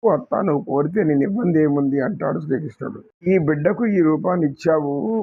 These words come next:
నీకు అన్నీ తెలుసు, ఆ బిడ్డను చంపనని మాట ఇవ్వు" అంటుంది. శ్రీకృష్ణుడు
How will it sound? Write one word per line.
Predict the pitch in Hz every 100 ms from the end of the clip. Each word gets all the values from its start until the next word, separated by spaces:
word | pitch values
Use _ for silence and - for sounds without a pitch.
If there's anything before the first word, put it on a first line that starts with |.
| - 139 - _ _ _ -
నీకు | 156 196
అన్నీ | 135 156 170
తెలుసు, | 165 156 160 156 233 220 -
ఆ | 160
బిడ్డను | 151 151 175 240
చంపనని | - 151 175 226 220 180
మాట | 160 156 170
ఇవ్వు" | 156 139 139
అంటుంది. | 190 165 - - _ _ _ _ -
శ్రీకృష్ణుడు | 139 160 - 156 - 151 135 - -